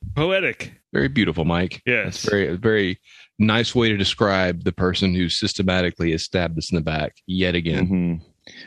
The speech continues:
Speaker 3: Well, I was actually stealing a line from a Jack Wharton book, 'cause that was how
Speaker 1: <laughs>
Speaker 3: a bunch of, you know, how people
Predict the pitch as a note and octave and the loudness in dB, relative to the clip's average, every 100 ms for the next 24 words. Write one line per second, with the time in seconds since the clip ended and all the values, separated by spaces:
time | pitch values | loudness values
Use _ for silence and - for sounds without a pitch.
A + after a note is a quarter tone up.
0 | - A#2+ B2+ B2 A#2+ B2 B2 A#2+ A2 - | -2 2 2 2 2 0 0 0 -2 2
1 | A2 G#2+ G2+ F#2+ F#2 F#2 F2 - F#2 F2 | 2 4 2 2 2 0 0 0 0 2
2 | E2 E2 E2+ E2+ E2+ E2+ E2 D#2+ D#2+ D2+ | 0 2 0 2 0 2 0 0 0 0
3 | - - D#2 E2+ D#2 D#2 - - D#2 D2+ | 0 0 2 2 2 0 2 2 2 2
4 | D#2+ - - - - F2+ F2 F#2 F2+ F#2 | 0 -2 -4 -4 0 0 2 0 0 0
5 | D#2+ - - F2 D#2+ D2 C#2+ - D#2+ D2+ | -2 -6 -2 0 2 0 -2 -2 -2 0
6 | F2 - D2+ D2+ C#2+ D2+ | -2 0 0 2 -2 -4